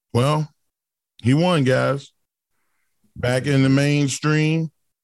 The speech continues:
And I was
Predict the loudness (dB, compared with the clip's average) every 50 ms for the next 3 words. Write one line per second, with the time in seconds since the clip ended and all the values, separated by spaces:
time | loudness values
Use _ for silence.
0 | _ _ _ _ _ _ _ _ _ _ _ _ _ _ _ _ _ _ _ _
1 | _ _ _ _ _ _ _ _ _ _ _ _ _ _ _ _ _ _ _ _
2 | _ _ -2 0 0 0 0 0 0 0 -2 -2 -6